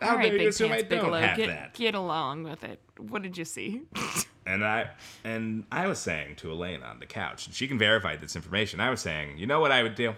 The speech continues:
Speaker 1: You know what I would do if I were Pixar? Here's what I'd do. When I was a kid, there was a cartoon, and it was great. And you know what it was called? It was called Buzz Lightyear of Star Command. And it was just
Speaker 2: Mm.
Speaker 1: about,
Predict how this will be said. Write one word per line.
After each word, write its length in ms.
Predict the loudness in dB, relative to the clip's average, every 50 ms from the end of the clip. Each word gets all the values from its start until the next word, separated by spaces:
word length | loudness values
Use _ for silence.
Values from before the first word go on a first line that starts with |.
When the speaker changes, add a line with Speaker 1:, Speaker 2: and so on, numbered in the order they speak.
| -8 -14 -12
Speaker 1:
You 80 | 0 4
know 100 | 8 8
what 140 | 8 8 8
I 100 | 6 4
would 100 | 4 2
do 120 | -2 2
if 100 | 4 4
I 80 | 6 6
were 80 | 4 0
Pixar? 400 | -2 -4 -2 2 4 4 4 4
Here's 220 | 4 2 0 2
what 80 | 4 4
I'd 220 | 4 4 4 0
do. 160 | -4 -6 -6 -8 -10 _ _ -6 0
When 140 | 4 6
I 120 | 8 8 8
was 100 | 6 4
a 40 | 0
kid, 440 | 0 4 4 6 6 6 4 0 -6 -14 -4 2
there 160 | 4 4 4
was 120 | 4 4 4
a 80 | 2
cartoon, 720 | 2 4 6 6 6 6 4 2 0 2 4 4 2 2 0 -4 -2
and 160 | 0 2 4 6
it 60 | 6
was 160 | 4 4 2
great. 320 | 0 2 2 2 2 0 -4 -6 -2 0
And 100 | 2 2
you 60 | 4
know 100 | 4 4
what 80 | 6
it 60 | 6 4
was 100 | 2 2
called? 440 | 4 8 8 10 10 8 6 2 -4 -14 -16 -12
It 40 |
was 140 | -10 -10 -2
called 400 | 2 4 6 6 6 4 2 -2 -8 -18 -20 -20 -20 -20 -16 -2 0
Buzz 320 | 2 2 2 2 -2 0
Lightyear 460 | 0 2 2 2 2 2 2 2 0
of 100 | 0 -2
Star 400 | -4 -4 -2 2 4 4 4 4
Command. 580 | 2 -2 -6 -6 -6 -6 -6 -8 -12 -16 -18 -20 -20 -20 -20 _ -8
And 200 | -4 0 2 2
it 160 | 2 2 4
was 500 | 4 4 6 6 4 2 0 -4 -6 -4 0
just 320 | 2 4 4 4 4 2 2
Speaker 2:
Mm. 60 | 0
Speaker 1:
about, 560 | 2 4 4 4 4 4 4 0 -2 -6 -16